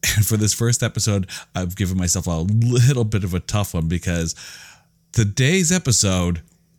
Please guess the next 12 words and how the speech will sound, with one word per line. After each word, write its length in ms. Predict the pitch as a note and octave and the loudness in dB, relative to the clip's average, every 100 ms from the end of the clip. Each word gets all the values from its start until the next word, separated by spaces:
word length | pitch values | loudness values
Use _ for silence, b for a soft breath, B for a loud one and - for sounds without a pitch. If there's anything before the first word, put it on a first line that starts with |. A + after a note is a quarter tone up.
| _ _ _ | _ _ _
we're 100 | F#2+ | -2
looking 380 | F#2+ G2+ G2+ A2+ | 0 2 2 2
at 160 | G#2 - | 0 0
Mega 420 | F2 F#2 G#2 C3+ | 0 2 4 2
Shark 400 | - C3 B2 - | 2 2 0 -2
versus 460 | - G2+ - F#2+ E2+ | -2 0 2 0 -2
Giant 640 | - F2 E2+ G2 G2 - - - | -2 0 0 2 0 -2 -8 -6
Octopus. 1120 | F2 F#2 - G2+ E2+ - D#2+ E2+ F2+ - - F#3 D3+ E3 E3 E3 D#3 B | -2 -4 -2 -4 -4 -8 -8 -2 0 0 -2 -6 -6 -6 -6 -4 -6 B
I, 440 | - G#2 G#2 G2 E2+ - _ _ - - | -2 0 2 0 -2 -8 _ _ -18 -6
I 220 | F2 F2+ | -2 0
will 360 | G2 G#2 A#2 C3 | 0 2 2 2
admit 480 | B2 G#2+ C2+ - | 2 0 0 -6